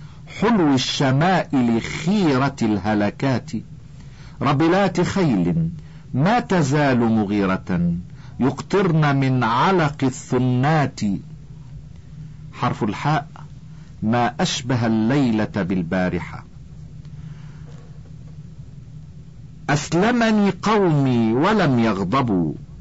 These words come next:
لسوءة حلت بهم فادحة.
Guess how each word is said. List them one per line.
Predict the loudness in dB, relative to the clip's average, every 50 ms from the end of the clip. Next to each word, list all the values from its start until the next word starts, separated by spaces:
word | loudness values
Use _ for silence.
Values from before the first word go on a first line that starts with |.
| -16 -16 -16 -16 -16 -18 -18 -18 -18 -18 -18 -18 -12 -6 0
لسوءة | 2 2 2 2 2 2 2 2 2 2 0 0 -2 0 2 2 2 2 2
حلت | 2 0 0 0 2 2 4 4 4 4 2 2 -2 -4
بهم | -4 -2 0 2 4 4 4 4 2 2
فادحة. | 0 0 0 2 2 2 2 2 0 0 0 -2 -2 -4